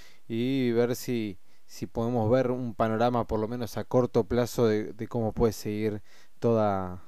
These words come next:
toda esta situación actual. Así que para el próximo capítulo les prometo que voy a estar hablando sobre, sobre algún tema particular de finanzas personales, que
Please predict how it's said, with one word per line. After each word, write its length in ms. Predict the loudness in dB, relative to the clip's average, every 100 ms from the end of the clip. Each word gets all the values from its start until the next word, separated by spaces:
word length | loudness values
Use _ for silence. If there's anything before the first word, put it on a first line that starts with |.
| -14 -6
toda 160 | -2 0
esta 180 | -2 -4
situación 480 | -4 -4 -2 -2
actual. 400 | -4 -2 0 0 -2 -12 -14 -14 -16 -16 -14 -4
Así 260 | -2 0 2
que 200 | 2 0 -2 -4
para 220 | 0 0
el 80 | 0
próximo 400 | -2 -4 -4 -2
capítulo 340 | -2 0 0
les 160 | 0 0
prometo 480 | 0 2 4 2 2 -8 -14 -14 -10
que 220 | -4 0
voy 140 | 0
a 20 |
estar 240 | 0 0 0
hablando 380 | 0 -2 -4 -4
sobre, 520 | -2 -2 -2 -4 -8 -12 -14 -14 -14 -14
sobre 320 | -10 -4 0 0
algún 300 | 0 -2 -2
tema 220 | 0 0
particular 440 | 0 0 2 2
de 80 | 2
finanzas 400 | 0 -4 -4 -4
personales, 540 | -4 -4 0 2 2
que 320 | 2 4 4